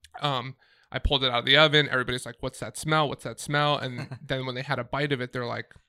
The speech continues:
Speaker 1: "Kobe, why aren't you, why aren't we not, like, we need to be selling this. This is just insane." So I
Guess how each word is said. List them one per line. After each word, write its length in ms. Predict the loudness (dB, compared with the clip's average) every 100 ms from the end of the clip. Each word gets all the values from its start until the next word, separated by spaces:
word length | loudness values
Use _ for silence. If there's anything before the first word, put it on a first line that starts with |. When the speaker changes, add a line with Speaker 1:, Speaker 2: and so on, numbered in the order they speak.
| _ _
Speaker 1:
"Kobe, 340 | -4 -4 -6 -12 _ _ _ _ _ _ _
why 180 | 0 2
aren't 220 | 2 -2
you, 80 | -8
why 360 | -10 -8 -2 0
aren't 160 | 2 0
we 120 | -2
not, 180 | -2 -4 -8
like, 120 | -8 -2
we 80 | 0
need 140 | 0
to 60 | -2
be 80 | -4
selling 320 | -4 -4 -8
this. 240 | -14 -12 -8
This 200 | -4 -2
is 160 | -2
just 360 | 0 -2 -2 -16 _ -8
insane." 600 | -8 -6 -6 -6 -10 -16 _ _ _ _
So 500 | -2 4 6 4 0 -6 _ _ _ -4
I 380 | -2 0 -2